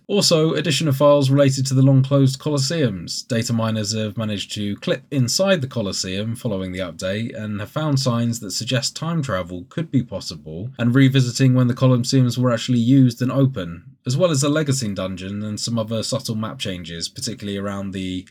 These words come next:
I think they're called, like, the, the Divine Towers. So, that's quite an interesting prospect. It always seemed to me like quite a, an odd thing that they were included all over the map and yet they weren't accessible. Through speaking with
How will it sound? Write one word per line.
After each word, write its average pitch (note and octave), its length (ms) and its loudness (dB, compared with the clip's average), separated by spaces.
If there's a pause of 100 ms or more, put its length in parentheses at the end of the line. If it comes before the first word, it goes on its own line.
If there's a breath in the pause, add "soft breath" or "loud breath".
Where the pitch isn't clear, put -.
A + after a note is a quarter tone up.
I - 40 -14
think G2 120 -6
they're G2+ 100 -6
called, G2 180 -10
like, F2+ 120 -4
the, F#2 80 -14
the G2+ 100 -12
Divine G2+ 460 -6
Towers. A2 680 -8
So, G#2+ 680 -2
that's D#3+ 160 -4
quite B2+ 140 0
an G#2+ 80 0
interesting G#2 440 -6
prospect. C#3 600 -4
It - 60 -6
always D3+ 280 -2
seemed C#3+ 200 0
to C#3 100 0
me C#3 160 6
like B2+ 180 2
quite B2 300 -2
a, A2+ 360 -2
an A2+ 120 -4
odd G#2+ 200 -6
thing G#2+ 440 -6
that G2 180 -6
they G2+ 160 -4
were G#2+ 360 -2
included G2 560 -6
all G#2 240 -6
over F#2 180 -6
the F#2 80 -10
map A2 340 -8
and F#2+ 120 -8
yet F2+ 120 -8
they F#2+ 80 -6
weren't A#2+ 320 -2
accessible. F2 720 -10
Through C3+ 140 4
speaking B2 400 -2
with G#2 240 -4